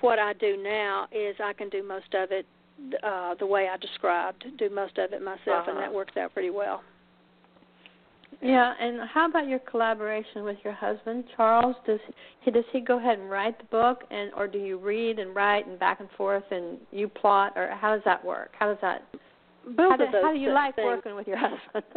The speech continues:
Speaker 3: How does that go?
Speaker 1: Well,
Speaker 3: <laughs>
Speaker 1: because, because he's the main author,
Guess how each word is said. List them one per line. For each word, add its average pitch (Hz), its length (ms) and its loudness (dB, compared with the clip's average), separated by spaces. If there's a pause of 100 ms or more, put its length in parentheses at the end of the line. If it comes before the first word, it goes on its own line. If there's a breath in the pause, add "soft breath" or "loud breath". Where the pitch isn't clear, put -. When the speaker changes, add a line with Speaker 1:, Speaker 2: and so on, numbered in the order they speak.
(120)
Speaker 3:
How 277 80 -8
does 277 100 -2
that 214 200 0
go? 202 260 0
Speaker 1:
Well, 339 240 6 (160)
Speaker 3:
<laughs> 330 160 -2
Speaker 1:
because, 294 640 4 (180)
because 311 400 2 (100)
he's 294 180 -2 (100)
the 233 80 2
main 233 320 -2
author, 247 460 -4